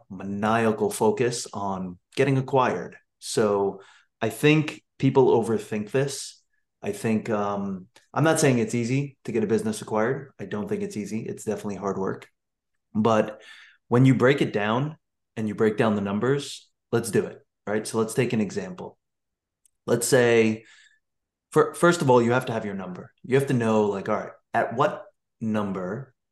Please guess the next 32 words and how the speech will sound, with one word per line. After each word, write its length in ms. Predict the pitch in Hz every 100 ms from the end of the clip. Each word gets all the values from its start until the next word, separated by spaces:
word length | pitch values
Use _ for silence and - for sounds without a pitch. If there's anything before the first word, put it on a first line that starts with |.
| _ -
what 240 | - 117
dollar 380 | 113 110 101 95
amount 420 | 95 92 113 135 -
am 180 | 104 92
I 300 | 113 113 127
personally, 760 | 127 - 107 - 101 101 113 160
for 200 | - 107
me 200 | 101 104
and 100 | 107
my 180 | 101 98
family, 640 | 104 104 110 120 147 170 _ -
unlocked? 560 | 110 104 92 - - -
Where 160 | - 117
do 100 | 123
I 60 |
have 360 | 110 107 98 - - -
absolute 480 | - - 113 107 -
freedom 420 | - - - - _
to 80 | 107
do 100 | 55
whatever 320 | 50 - -
I 40 | -
want? 200 | - - _ _ - - - _
So 160 | -
let's 160 | 135 135
say 160 | 143 127
your 160 | 123
number's 680 | 113 107 101 101 92 - - _ _ _ _ _ _ -
ten 220 | 127 113
million, 400 | 95 90 90 90 _ _ _
right? 300 | 113 117 117 - _ _ _ _ _ _ _ _ _ _ _ -
Okay, 420 | 156 139 139 -